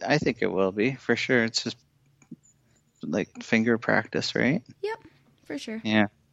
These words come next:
Speaker 1: Sam used to tell me that, my buddy Sam. He played guitar. He was really good.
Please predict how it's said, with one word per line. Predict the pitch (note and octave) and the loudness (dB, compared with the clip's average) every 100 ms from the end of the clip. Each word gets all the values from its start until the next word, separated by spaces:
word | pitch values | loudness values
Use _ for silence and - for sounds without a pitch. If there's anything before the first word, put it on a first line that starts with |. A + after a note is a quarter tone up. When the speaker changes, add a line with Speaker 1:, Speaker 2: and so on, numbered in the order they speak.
| _ _ _ _ _ _ _ _ _ | _ _ _ _ _ _ _ _ _
Speaker 1:
Sam | - - B2 A#2 | -2 4 6 6
used | G#2 - | 4 0
to | - | -4
tell | - G#2+ | -4 -2
me | G2+ | 0
that, | G2+ G2 | 2 0
my | F2+ G2+ | 0 2
buddy | G2+ G2+ | 2 2
Sam. | - G2+ G2+ G#2 G2+ - | 2 4 4 4 0 -8
He | A#2 | -8
played | G#2 G#2 G2 | -2 0 2
guitar. | G2+ - G#2 G2+ | 0 2 2 4
He | G2+ | 2
was | G2+ | 0
really | A2+ G#2 G#2 | 4 4 6
good. | G#2+ G#2 | 6 4